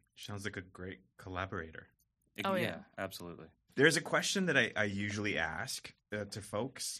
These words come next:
Speaker 1: on this podcast, and I'd love to ask you before we, we wrap up. Um, when you're at the bar after opening and you're chatting with somebody you know,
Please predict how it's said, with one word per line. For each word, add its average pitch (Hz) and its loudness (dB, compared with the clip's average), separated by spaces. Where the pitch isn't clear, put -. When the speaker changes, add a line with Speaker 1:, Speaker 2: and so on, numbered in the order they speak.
Speaker 1:
on 101 -2
this 101 -2
podcast, 113 0
and 98 -2
I'd 92 -2
love 98 0
to 95 -4
ask 87 -2
you 95 -4
before 95 -8
we, 87 -6
we 90 -8
wrap 82 -6
up. - -6
Um, 101 2
when 127 2
you're 120 2
at 110 4
the 120 -6
bar 82 -2
after 101 4
opening 80 -4
and 101 0
you're 95 4
chatting 98 0
with 104 -8
somebody 98 -2
you 95 -4
know, 90 -4